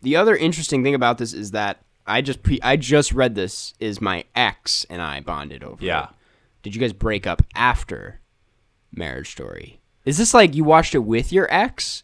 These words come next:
Speaker 1: and they were an ex at the time, or?
Speaker 2: No, I, I am
Speaker 1: How did
Speaker 2: pretty
Speaker 1: you interpret
Speaker 2: confident.
Speaker 1: this?
Speaker 2: I interpreted this that they
Speaker 1: They
Speaker 2: pretty
Speaker 1: bonded
Speaker 2: much
Speaker 1: and then
Speaker 2: bonded
Speaker 1: broke
Speaker 2: and then,
Speaker 1: up.
Speaker 2: and then later broke up. So they're saying, was it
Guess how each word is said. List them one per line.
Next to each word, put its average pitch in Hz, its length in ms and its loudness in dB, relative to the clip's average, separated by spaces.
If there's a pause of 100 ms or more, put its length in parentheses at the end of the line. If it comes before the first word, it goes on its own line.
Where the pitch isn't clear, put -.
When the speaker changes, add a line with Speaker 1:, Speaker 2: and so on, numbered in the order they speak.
Speaker 1:
and 117 140 -2
they 127 60 4
were 120 100 2
an 113 80 0
ex 127 220 -2
at 120 40 -4
the 104 60 -12
time, 180 640 -6
or? 113 260 -2
Speaker 2:
No, 113 320 2
I, 95 220 -8
I 123 220 0
am 135 260 -6 (180)
Speaker 1:
How 107 60 -10
did 104 100 -10
Speaker 2:
pretty 196 220 4
Speaker 1:
you 175 140 4
interpret 113 260 0
Speaker 2:
confident. 90 160 -8
Speaker 1:
this? 76 180 -8
Speaker 2:
I 131 80 0
interpreted 123 460 -6
this 98 180 -4
that 98 220 -10
they 95 380 -4 (120)
Speaker 1:
They 113 100 -2
Speaker 2:
pretty - 40 -
Speaker 1:
bonded 143 360 4
Speaker 2:
much - 60 -2
Speaker 1:
and 135 100 0
then 120 60 4
Speaker 2:
bonded 127 300 2
Speaker 1:
broke 113 160 0
Speaker 2:
and 117 100 -6 (140)
then, 113 100 -4
Speaker 1:
up. 82 80 -8
Speaker 2:
and 117 100 -8
then 110 220 -6
later 107 240 0
broke 85 240 -12
up. - 240 -20 (240)
So 120 140 -6
they're 120 120 -4
saying, 110 320 -6
was 113 240 0
it 110 360 -4